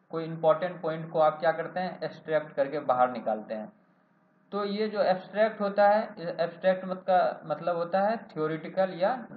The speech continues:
theoretical कह सकते हैं, not concrete कर सकते हैं, non representational कर सकते हैं। Next word है एब्स्ट्रूज। एब्स्ट्रूज मतलब होता है ऑब्सक्योर, obscure या profound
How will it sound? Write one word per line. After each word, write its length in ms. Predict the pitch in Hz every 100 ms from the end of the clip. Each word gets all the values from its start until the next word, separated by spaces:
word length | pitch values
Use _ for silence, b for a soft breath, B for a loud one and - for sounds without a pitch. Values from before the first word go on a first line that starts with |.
| - _ _ _ _ _ _ _ _ _ _ -
theoretical 500 | 170 170 185 185 185
कह 140 | 185
सकते 320 | 185 185 -
हैं, 340 | 185 185 180 139
not 180 | 143
concrete 500 | - 165 165 160 170 -
कर 120 | 185
सकते 340 | 180 175 -
हैं, 240 | 175 185 185 - - _ _ _ _ _ 135
non 320 | 143 160 185
representational 1120 | 185 151 165 147 135 147 151 127 123 123 113
कर 120 | 113
सकते 320 | 104 104 -
हैं। 160 | 107 107 _ _ _ _ _ _ _ _ _ _ _ _ -
Next 260 | 160 208 214
word 220 | 214 208
है 380 | 220 214 - - _ _ _ -
एब्स्ट्रूज। 800 | 196 - - 214 214 160 - - - - -
एब्स्ट्रूज 500 | 180 185 - 220 247
मतलब 280 | 214 214 214
होता 240 | 196 208
है 120 | -
ऑब्सक्योर, 880 | - 180 185 - - 175 127 110 - -
obscure 800 | 156 165 - - 160 120 107 - _ _
या 200 | 160 214
profound 800 | 214 185 180 180 165 160 143 113